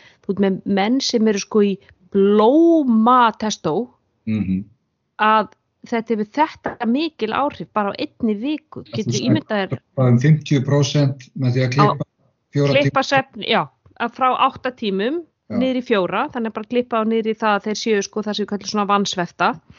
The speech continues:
Speaker 2: Mm.
Speaker 1: Og þetta bara eftir eina viku, þannig að þú veist, það eru margir sem eru einhvern veginn að reyna að þrauka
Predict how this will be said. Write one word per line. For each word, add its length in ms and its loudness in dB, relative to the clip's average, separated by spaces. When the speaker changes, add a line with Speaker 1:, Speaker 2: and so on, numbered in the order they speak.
Speaker 2:
Mm. 180 -10
Speaker 1:
Og 340 4
þetta 320 -2
bara 240 2
eftir 240 -6
eina 160 -2
viku, 240 -6
þannig 220 -6
að 60 -8
þú 40 -2
veist, 140 -8
það 160 -2
eru 100 0
margir 400 0
sem 180 -4
eru 200 -4
einhvern 160 -10
veginn 180 0
að 80 -4
reyna 260 0
að 120 -8
þrauka 400 0